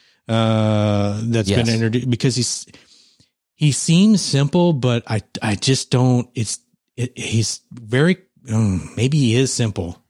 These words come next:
Speaker 1: But
Speaker 2: I think
Speaker 1: I
Speaker 2: that's
Speaker 1: feel
Speaker 2: it.
Speaker 1: he's
Speaker 2: I think that he is, he is simple. His motivations are simple. His actions are simple. He's uncomplicated. He is unfettered. He's unencumbered by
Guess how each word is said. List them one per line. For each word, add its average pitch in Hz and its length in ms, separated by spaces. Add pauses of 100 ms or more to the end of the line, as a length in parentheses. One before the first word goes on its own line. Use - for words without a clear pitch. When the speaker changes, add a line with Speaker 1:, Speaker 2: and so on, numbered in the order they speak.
(640)
Speaker 1:
But 120 100
Speaker 2:
I 151 80
think 208 140
Speaker 1:
I 175 40
Speaker 2:
that's 127 120
Speaker 1:
feel 226 140
Speaker 2:
it. 220 80
Speaker 1:
he's 151 80
Speaker 2:
I 110 120
think 170 260
that 120 140
he 117 160
is, 107 80
he 117 280
is 175 140
simple. 107 360
His 104 160
motivations 107 640
are 95 80
simple. 95 360
His 95 160
actions 104 380
are 87 60
simple. 90 480 (760)
He's 117 300
uncomplicated. 98 840
He 101 200
is 95 180 (100)
unfettered. 104 1700
He's 107 180
unencumbered 110 840
by 92 240